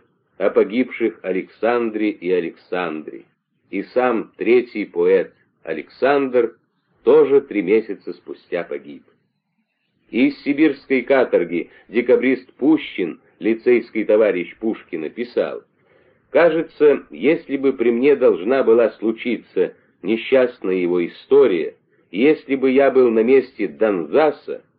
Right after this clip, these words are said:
то роковая пуля встретила бы мою грудь.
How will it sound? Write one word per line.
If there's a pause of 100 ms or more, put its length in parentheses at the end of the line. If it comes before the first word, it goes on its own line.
(300)
то
роковая
пуля
встретила
бы
мою
грудь.